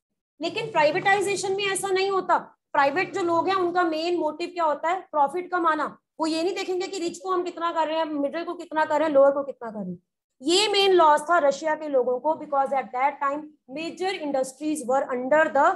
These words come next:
private people। ठीक है, Number one ये याद रखना। Second फिर आपने याद रखना है कि main centers कौन से थे रशिया में, दो centers याद रखो, Saint Petersburg,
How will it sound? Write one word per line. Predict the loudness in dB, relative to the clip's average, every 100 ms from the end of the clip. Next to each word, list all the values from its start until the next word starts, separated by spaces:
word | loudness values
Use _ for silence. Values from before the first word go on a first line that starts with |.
| -2 _
private | 2 2 2 -2 -4
people। | -12 -2 -2 -2 -12 _ _ _ -12
ठीक | -2
है, | 0 0 0
Number | 0 2 4
one | 4 4
ये | 4
याद | 4 4 0
रखना। | -6 -14 -14 _ _ -4
Second | -2 -2 -4 -2
फिर | -4
आपने | -2 -2
याद | 0 0
रखना | -2 -2 -4
है |
कि | -2 0
main | 0 0
centers | 0 0 -2 -6
कौन | -4 -2
से | -2 -2
थे | 0
रशिया | 0 0 -2
में, | -2 -6 -14 _ _ -2
दो | 2 2
centers | 2 0 2 2 2
याद | -2 0
रखो, | -4 -6 -8 -10 _ _ _ -12
Saint | -8 -2 -2 0
Petersburg, | -2 4 2 4 2 2 0